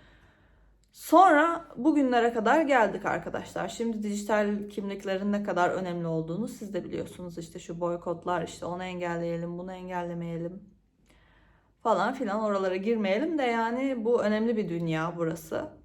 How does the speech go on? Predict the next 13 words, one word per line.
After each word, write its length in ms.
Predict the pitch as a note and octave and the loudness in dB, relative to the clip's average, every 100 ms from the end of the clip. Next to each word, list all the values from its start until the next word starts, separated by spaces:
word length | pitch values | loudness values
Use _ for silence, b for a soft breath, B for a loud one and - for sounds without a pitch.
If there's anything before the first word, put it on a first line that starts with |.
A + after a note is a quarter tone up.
| _ _ - | _ _ -12
Ben 300 | A#3 C4 B3+ | 0 2 4
de 120 | A#3 G#3 | 2 2
burada 300 | G#3 G#3+ G#3 | 2 2 0
bulunmaktan 720 | G#3 G#3 G#3 G#3 - A#3 G#3+ | 0 2 0 -2 -2 -2 -2
ve 40 | |
hani 460 | G3 G3+ F3+ F3 E3+ | -4 -4 -6 -6 -6
buranın 400 | F#3+ A3 G#3+ G3+ | 0 0 2 0
nabzını 480 | F#3+ F#3+ G3+ A#3 A#3 | 0 -2 0 0 2
da 140 | F#3 | 2
bir 60 | F#3+ | 0
yandan 400 | G3 F#3 F#3+ G3+ | -2 -2 -4 -6
tutuyor 360 | - - A3+ | -10 -4 -2
olmaktan, 720 | E3+ D#3+ D#3+ E3 - - - | 0 0 -2 -6 -10 -10 -10